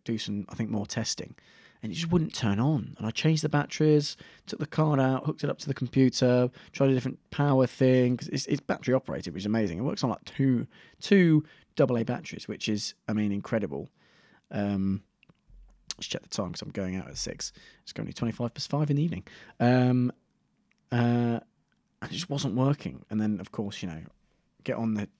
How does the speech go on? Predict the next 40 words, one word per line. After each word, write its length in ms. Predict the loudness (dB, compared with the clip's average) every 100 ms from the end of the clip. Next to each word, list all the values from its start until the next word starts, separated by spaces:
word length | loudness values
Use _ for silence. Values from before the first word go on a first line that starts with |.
| _
text 320 | -10 -8 -8
chat 240 | -6 -8 -8
to 120 | -8
Amazon 320 | -6 -8 -8
support. 420 | -12 -8 -6 -6 -8 -20 _ _ _ _ _ _ _
Guy's 340 | 2 2 2
more 240 | 2 2 2
than 80 |
happy 180 | -2 -8
to 80 | -10
help 220 | -8 -8
me, 140 | -10 -12
of 120 | -8
course, 240 | -8 -6
'cause 160 | -8 -10
he's 80 | -8
got 160 | -10
fifteen 340 | -6 -6 -6 -8
other 140 | -8
chats 320 | -8 -8 -8
on 60 | -12
at 80 | -10
the 60 |
same 220 | -8 -6
time 260 | -6 -6 -6
saying 200 | -8 -8
exactly 240 | -8 -10
the 60 | -10
same 180 | -6 -6
thing. 260 | -6 -8 -10 _ -20 -20 -20 _ -2
Uh, 720 | 0 2 2 0 0 -2 -4 -4
and 140 | 0
then 140 | 2 4
I 260 | 4 4 2 _ _
put 200 | -6 -6
some 200 | -2 -2
different 280 | 0 -2 -4
batteries 360 | -8 -6 -6 -2
in 80 | -4
it. 140 | -4